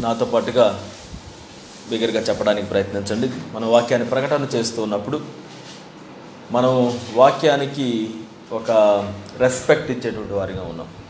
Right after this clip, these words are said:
ఈ వాక్యాన్ని మనం పలుకుతున్నప్పుడు అది పరిశుద్ధమైనటువంటి లేఖనాలు అని మనం గుర్తించి వాటిని మనం ప్రకటన చేస్తున్నాం.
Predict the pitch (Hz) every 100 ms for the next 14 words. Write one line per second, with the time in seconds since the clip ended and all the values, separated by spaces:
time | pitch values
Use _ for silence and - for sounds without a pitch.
0 | - - - - - - - - 107 117
1 | 120 127 123 120 117 123 127 131 131 123
2 | 120 156 147 98 95 95 - - - -
3 | - - - - 120 123 123 - - 147
4 | 143 139 131 131 123 123 120 123 123 117
5 | - - - - - - 127 123 117 113
6 | 131 147 156 - 113 110 - 117 117 117
7 | 113 110 101 113 107 104 98 - 98